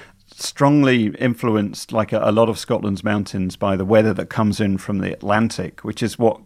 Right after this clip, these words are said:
gives us these superb winter conditions, uh, a lot of moisture combined with the cold. Uh, and then,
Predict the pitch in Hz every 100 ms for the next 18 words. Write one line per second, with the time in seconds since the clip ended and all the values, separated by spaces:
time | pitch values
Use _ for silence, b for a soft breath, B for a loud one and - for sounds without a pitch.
0 | _ - 110 - 95 - - 110 98 82
1 | - - 107 82 - 113 101 90 80 -
2 | 104 98 - 95 110 - 95 85 - -
3 | B B B 92 92 104 113 107 98 104
4 | 104 110 - - 90 - 95 98 98 92
5 | 87 - 98 85 - - 92 - 107 92
6 | - - _ B B B B 113 110 -
7 | 123 139 147 139